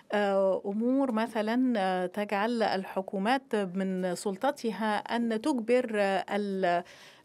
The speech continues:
ال-، آه، الأشخاص على أن، آه،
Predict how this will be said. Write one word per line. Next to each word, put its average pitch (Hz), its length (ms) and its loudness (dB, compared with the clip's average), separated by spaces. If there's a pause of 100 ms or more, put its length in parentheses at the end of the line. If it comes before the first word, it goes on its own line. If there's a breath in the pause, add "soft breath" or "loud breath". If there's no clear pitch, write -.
ال-، 190 680 -2 (480 soft breath)
آه، 180 460 0
الأشخاص 190 800 0
على 233 260 0
أن، 240 560 0
آه، 180 480 0